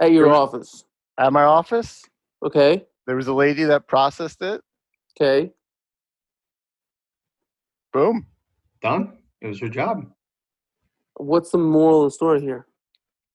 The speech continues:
Speaker 2: Checks come.
Speaker 1: Okay.
Speaker 2: <laughs>
Speaker 1: It's, I don't know what you want me to do with this information.
Speaker 3: You don't
Speaker 2: I don't
Speaker 3: remember in
Speaker 2: know.
Speaker 3: episode two being on your high horse about checks being mailed?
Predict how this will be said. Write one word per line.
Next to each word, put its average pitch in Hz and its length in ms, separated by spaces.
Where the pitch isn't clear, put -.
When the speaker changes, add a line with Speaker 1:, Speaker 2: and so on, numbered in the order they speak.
Speaker 2:
Checks - 360
come. 196 380
Speaker 1:
Okay. 147 460
Speaker 2:
<laughs> 240 80
Speaker 1:
It's, - 560
I - 1040
don't 170 80
know 185 80
what 180 160
you 175 80
want 180 140
me 170 60
to 151 40
do 151 160
with 170 140
this 143 160
information. 135 600
Speaker 3:
You 123 140
don't 117 100
Speaker 2:
I - 120
don't 143 80
Speaker 3:
remember 117 180
in 110 60
Speaker 2:
know. 104 80
Speaker 3:
episode 101 400
two 110 180
being 113 220
on 104 100
your 98 100
high 101 200
horse 101 260
about 104 240
checks - 260
being 101 240
mailed? 98 360